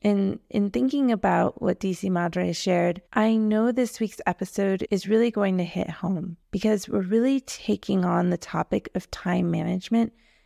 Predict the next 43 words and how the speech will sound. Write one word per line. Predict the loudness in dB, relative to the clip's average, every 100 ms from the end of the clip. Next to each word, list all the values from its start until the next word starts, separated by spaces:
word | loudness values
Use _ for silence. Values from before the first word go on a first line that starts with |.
| _
and | -8 -4
how | 0 0
it | 2
relates | 2 2 0 -4
to | 0
our | 0
sense | 0 -2 -2 -2 -2
of | -2 -2 _ _
being | -2 2 4
able | 2 2
to | 2
keep | 0 -4 -6 -2
up | -2 0
with | -2 -2 -2
all | 0 0
the | -2
demands | -2 -2 0 -2 -4
of | -4 -2
mom | -2 -2
life. | -4 -8 -8 -2
And | 2
let's | 0 0
be | -2
honest, | 0 -4 -10 -14 -10 -2
in | 0
addition | 0 0 -2 0 2 2 2 0
to | -2 0 2 0
mom | 0 0 2
life | 2 0 -2
being | 0 0
busy, | 0 0 2 0 -2 _ _ _ -8
it's | -8 -8 -2
also | 0 0 2 0 0
so | -4 -2 2 4 4 0 -2
unpredictable. | 0 0 -2 -2 -4 -2 -4 -2 0
And | 2
that's | 2 -2
exactly | -8 -6 -6 0 0 0 -4 -2 -2
why | 0 0 0 -2 -4
traditional | 0 0 0 0 0
time | 0 -2 2 2
management | 2 0 -2 -4
strategies | -4 -2 0 0 0 -2 -4 -8